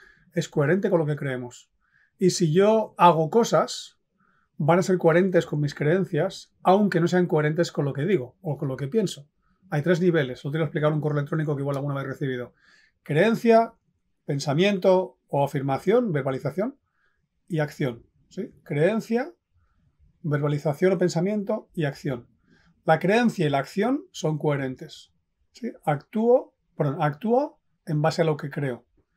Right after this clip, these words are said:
Si lo creo, lo digo o pienso y lo hago, genial, tengo las tres, estoy alineado, ocurre lo que yo esperaba.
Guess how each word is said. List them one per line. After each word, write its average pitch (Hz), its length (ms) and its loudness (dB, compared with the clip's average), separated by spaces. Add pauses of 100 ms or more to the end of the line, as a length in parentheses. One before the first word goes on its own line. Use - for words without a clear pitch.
(680)
Si - 200 -4
lo 180 180 4
creo, 226 380 12
lo 156 220 2
digo 220 320 4 (240)
o 156 160 -4
pienso 165 420 2
y 131 60 -4
lo 131 180 4
hago, 254 380 4 (120)
genial, 165 380 0
tengo 190 220 -2
las 180 160 0
tres, 208 180 0
estoy 160 160 2
alineado, 175 400 4
ocurre 151 220 0
lo 147 80 -2
que 147 60 -2
yo 147 60 0
esperaba. 139 400 -4